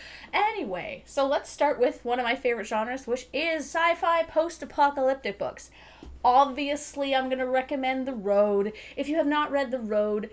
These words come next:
you should. It's absolutely fantastic. I'm gonna try not to say absolutely fantastic about every book. I'm gonna try to keep it to, like, maybe five times I say that. But no, this book is momentous. It's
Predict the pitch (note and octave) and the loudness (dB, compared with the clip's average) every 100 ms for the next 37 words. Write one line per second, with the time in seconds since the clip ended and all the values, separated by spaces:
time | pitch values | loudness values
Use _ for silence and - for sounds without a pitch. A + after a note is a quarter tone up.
0 | - G#3+ G#3+ - A#3+ A3+ A3 A3 - - | -12 -10 -8 -2 -2 0 -4 -8 -10 -6
1 | B3+ A#3+ A3+ - A3+ G#3+ A3 - G3+ G3 | 0 0 0 -6 -6 -6 -8 -8 -8 -4
2 | B3 B3 - C4 A3+ A#3+ A#3+ A3+ B3+ B3+ | -2 -2 -2 -4 -4 -8 -8 -8 -6 -4
3 | B3 B3 A#3 A3 G3 G3+ G3+ G3 F#3 G3 | -6 -6 -6 -4 -4 -4 -4 -4 -6 -6
4 | E3+ - F#3+ F#3+ - F3+ E3+ G#3+ D#4+ - | -8 -6 -8 -8 -8 -10 -6 -4 -4 -8
5 | - - - - G#3 G#3+ G3+ A3+ A#3 - | -20 -20 -20 -8 -6 -6 -4 -6 -6 -14
6 | A3+ G#3 F#3+ F#3 - A#3 G3+ G3+ - C4 | -8 -4 -4 -6 -10 -6 -4 -6 -4 -2
7 | D#4+ D4+ D4 C#4+ C4 B3+ C4+ C4 B3 B3 | 0 -2 -4 -4 -4 -2 0 0 0 -4
8 | - - - B3+ A3 G3+ A3 G#3+ G3+ - | -10 -14 -6 -2 0 -2 -4 -6 -6 -4
9 | G3+ F#3 F3+ - - - A3+ G3+ G3+ E3 | -4 -4 -8 -18 -20 -16 -10 -6 -6 -6
10 | - - - G3 - - | -10 -16 -12 -12 -10 -12